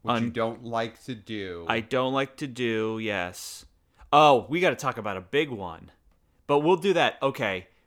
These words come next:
Speaker 2: we're gonna tease this. It's, it, it
Speaker 1: So
Speaker 2: was
Speaker 1: it
Speaker 2: one
Speaker 1: says, it says, "In theaters soon." That is what it said at the end of this F nine Super Bowl spot.
Speaker 2: Mm-hmm.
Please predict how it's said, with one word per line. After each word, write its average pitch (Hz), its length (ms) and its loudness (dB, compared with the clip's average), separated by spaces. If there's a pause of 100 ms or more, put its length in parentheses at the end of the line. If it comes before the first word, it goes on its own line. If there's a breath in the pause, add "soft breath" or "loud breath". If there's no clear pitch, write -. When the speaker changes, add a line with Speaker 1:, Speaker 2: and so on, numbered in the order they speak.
(120)
Speaker 2:
we're 147 140 -2
gonna 156 180 -2
tease 135 400 -6
this. 95 480 -8 (1200)
It's, 160 400 0 (320)
it, 160 160 -12 (120)
it 170 180 2
Speaker 1:
So 160 60 -2
Speaker 2:
was 175 180 4
Speaker 1:
it - 120 0
Speaker 2:
one 143 200 4
Speaker 1:
says, 202 360 -2 (240)
it 170 240 -4
says, 185 640 -2 (200)
"In 143 220 0
theaters 160 600 2
soon." - 720 -2 (480)
That 127 260 4
is 147 140 0
what 147 220 0
it 143 120 -4
said 143 240 2
at 131 120 -6
the 123 160 -2
end 120 220 -2
of 107 140 -6
this 113 300 -2
F 113 260 -4
nine 101 640 -4 (320)
Super 104 340 -4
Bowl 80 240 -4
spot. - 480 -6 (720)
Speaker 2:
Mm-hmm. 117 440 0